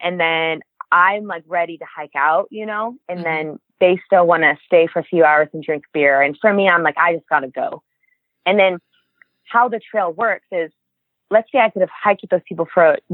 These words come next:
Speaker 1: days, and then I only left maybe two hours before them. You may never see them on the trail again. It's
Speaker 2: Right.
Speaker 1: really crazy how the trail works. And so,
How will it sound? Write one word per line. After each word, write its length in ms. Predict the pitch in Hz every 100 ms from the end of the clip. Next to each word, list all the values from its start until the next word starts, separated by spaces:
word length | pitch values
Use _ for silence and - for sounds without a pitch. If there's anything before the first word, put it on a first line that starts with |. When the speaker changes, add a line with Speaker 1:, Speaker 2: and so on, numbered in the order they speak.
| 151
Speaker 1:
days, 400 | 175 165 214 269 _ _ _ _
and 140 | 190 185
then 100 | 170
I 220 | 190 233
only 200 | 220 185
left 340 | 175 180 175 -
maybe 300 | 180 160 165 -
two 120 | 202
hours 300 | 170 160 165 -
before 360 | 156 - 156 151
them. 320 | 175 208 220 _ _ -
You 140 | 196
may 140 | 247 262
never 240 | 247 202 -
see 100 | 247
them 140 | 262 175
on 80 |
the 60 | 156
trail 260 | - 156 139
again. 360 | - - 90 - _ _ _ _ _ _ _ -
It's 100 | 202 196
Speaker 2:
Right. 40 |
Speaker 1:
really 360 | 208 247 254 269
crazy 400 | - 247 214 214
how 180 | 202
the 120 | 196 185
trail 300 | 208 180 160
works. 300 | 165 - -
And 140 | 190 185
so, 300 | 202 175 170